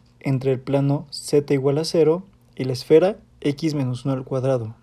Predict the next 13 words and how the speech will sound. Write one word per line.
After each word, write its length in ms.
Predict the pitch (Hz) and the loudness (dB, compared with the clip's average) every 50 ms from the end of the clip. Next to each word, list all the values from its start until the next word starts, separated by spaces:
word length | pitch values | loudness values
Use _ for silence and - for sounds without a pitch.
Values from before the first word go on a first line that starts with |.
| _ | _
más 160 | - 127 120 120 | -6 -4 -2 -2
y 100 | 131 127 | -2 -4
cuadrada 640 | - - 131 127 120 131 139 135 117 113 110 - _ _ _ _ _ _ _ _ _ | -4 -4 -4 -2 -2 -2 -2 -2 -4 -6 -10 -18 _ _ _ _ _ _ _ _ _
más 220 | - 135 135 123 127 | -6 -4 -4 -2 0
z 320 | - 143 139 - - 131 | 0 0 0 0 -2 -6
menos 240 | 127 131 127 120 - | -4 -4 -4 -6 -6
tres 180 | - 139 123 | -6 -4 -4
al 120 | 127 120 123 | -4 -4 -6
cuadrado 480 | - 135 131 135 156 170 170 202 226 - - _ _ _ _ _ _ _ _ _ - | -4 -4 -2 0 0 0 0 -2 -6 -8 -14 _ _ _ _ _ _ _ _ _ -10
es 160 | 135 - - | -8 -4 -4
igual 240 | 135 123 131 135 127 | -2 -2 -2 -2 -4
a 60 | 135 | -6
cuatro. 360 | - - - - - - - | -8 -10 -12 -12 -14 -20 -20